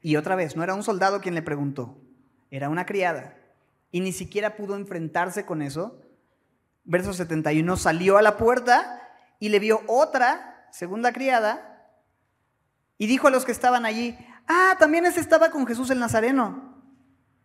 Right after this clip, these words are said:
Pero ¿qué hace Pedro, verso setenta y dos, segunda vez? Él negó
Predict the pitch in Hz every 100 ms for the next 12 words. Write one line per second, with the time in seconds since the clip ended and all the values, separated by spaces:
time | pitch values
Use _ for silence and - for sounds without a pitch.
0 | - 156 160 196 208 214 220 233 220 220
1 | 208 190 180 180 190 247 262 226 233 233
2 | 269 359 - - - _ _ _ _ _
3 | _ 185 214 220 208 190 185 240 285 -
4 | -